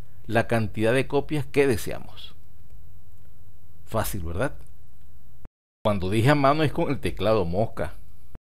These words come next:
En el recuadro vemos que nuestra impresora es Epson T X setecientos veinte W D y al presionar esa punta de flecha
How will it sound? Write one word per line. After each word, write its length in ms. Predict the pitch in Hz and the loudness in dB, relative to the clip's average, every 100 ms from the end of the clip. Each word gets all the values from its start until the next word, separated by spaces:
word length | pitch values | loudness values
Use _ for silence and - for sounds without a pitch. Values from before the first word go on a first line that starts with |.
| _ _ _ | _ _ _
En 100 | 110 | 2
el 100 | 180 | 4
recuadro 540 | - 220 - 156 156 147 | 6 4 6 6 8 6
vemos 300 | 139 147 - | 4 2 2
que 140 | 113 | 0
nuestra 340 | 107 117 131 156 | 2 2 2 0
impresora 640 | 165 156 147 135 120 123 - - - - | 0 0 0 2 2 2 -2 -4 -2 0
es 240 | 107 - - | 0 0 2
Epson 460 | 143 - 165 160 - - - - | 2 2 0 0 -2 -4 -4 2
T 180 | 139 - 139 | 2 4 2
X 260 | - 156 | 4 0
setecientos 640 | 139 101 95 120 107 120 | 0 0 0 0 0 0
veinte 260 | 113 123 117 | 0 0 2
W 440 | 117 95 92 110 117 | 2 2 2 2 2
D 200 | 160 - - | 0 -2 0
y 120 | 104 | 2
al 100 | 104 | 4
presionar 440 | - 104 113 107 190 | 4 2 4 2 2
esa 240 | - 185 | 2 2
punta 300 | 180 180 180 | 0 2 4
de 100 | 170 | 4
flecha 460 | - 139 127 151 | 4 2 2 0